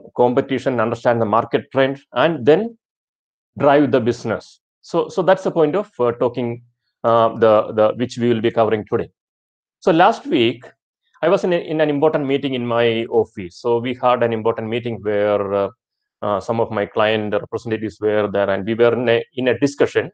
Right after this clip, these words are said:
Um, so suddenly I got a call on my mobile phone. So you know that, uh, when we are in the middle of a meeting, we are not going to accept the call. So I didn't take the call.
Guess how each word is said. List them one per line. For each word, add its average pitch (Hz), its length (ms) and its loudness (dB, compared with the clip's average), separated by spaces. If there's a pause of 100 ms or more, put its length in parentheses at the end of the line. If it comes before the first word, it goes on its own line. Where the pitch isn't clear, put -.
(920)
Um, 151 200 4
so 156 160 0 (120)
suddenly 233 360 4
I - 20 2 (140)
got 151 140 4
a 147 60 -2 (140)
call 139 200 4 (180)
on 117 140 -4
my 113 60 -2 (100)
mobile 107 240 -2 (100)
phone. 104 200 -4 (1080)
So 123 120 2 (140)
you 143 120 2
know 135 160 4
that, 113 220 -2
uh, 101 220 0
when 110 180 -4
we 117 100 2
are 107 100 0
in 113 60 -6
the 104 120 -6
middle 123 220 0
of 120 100 -4
a 117 60 2 (120)
meeting, 117 260 -6 (160)
we 110 120 -4
are 110 100 -4
not 98 100 -6
going 107 200 -2
to 107 40 0 (160)
accept 110 260 -10
the 104 140 -6
call. 117 120 0
So 175 120 -2
I 175 80 4
didn't 175 160 0
take 143 220 2
the 117 160 -4
call. 107 140 2